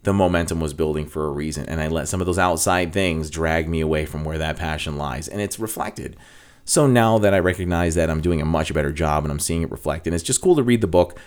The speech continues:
to get those confirmations on things. So, um, yeah, this is how it happens, and I'm seeing the end results of that. I'm seeing the fruits of the, the tree that I'm taking care of here.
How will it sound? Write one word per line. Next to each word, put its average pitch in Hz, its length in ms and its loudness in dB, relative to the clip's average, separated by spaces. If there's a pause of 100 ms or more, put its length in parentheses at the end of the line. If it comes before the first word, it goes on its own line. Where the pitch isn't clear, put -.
(300)
to 110 80 0
get 107 120 4
those 82 160 0
confirmations 73 680 -4
on 73 180 -8
things. 50 320 -8
So, - 440 -4 (580)
um, - 500 -6
yeah, 120 180 6
this 113 180 0
is 120 100 0
how 123 160 2
it 117 60 0
happens, 117 480 -2
and 90 440 0
I'm 92 240 -2
seeing 98 800 -2 (120)
the 87 300 -2
end 90 200 0
results 80 400 -2
of 78 80 -8
that. 78 120 -8
I'm 76 120 -6
seeing 87 320 -2
the 78 80 -8
fruits - 600 -4
of 76 400 -6
the, 76 360 -4
the 76 100 -8
tree 76 640 -6
that 80 140 -4
I'm 78 360 -4 (120)
taking 78 280 -4
care 73 240 -6
of 62 140 -8
here. - 300 -8